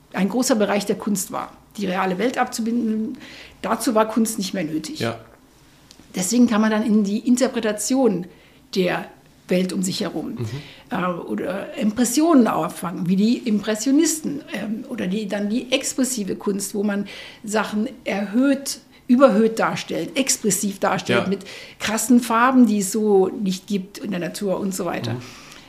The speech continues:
Speaker 1: Ähm, also die Kunst sucht sich immer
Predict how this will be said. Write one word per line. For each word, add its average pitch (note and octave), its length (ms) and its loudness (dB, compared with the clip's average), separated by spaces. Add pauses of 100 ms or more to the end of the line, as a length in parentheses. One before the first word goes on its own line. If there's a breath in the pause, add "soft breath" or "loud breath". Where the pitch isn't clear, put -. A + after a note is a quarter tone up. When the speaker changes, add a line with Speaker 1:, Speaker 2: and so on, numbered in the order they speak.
(100)
Speaker 1:
Ähm, G3 360 0 (120)
also A3+ 180 0
die G#3+ 200 -2
Kunst - 480 2
sucht C4+ 260 -2
sich - 340 -4
immer C4+ 500 2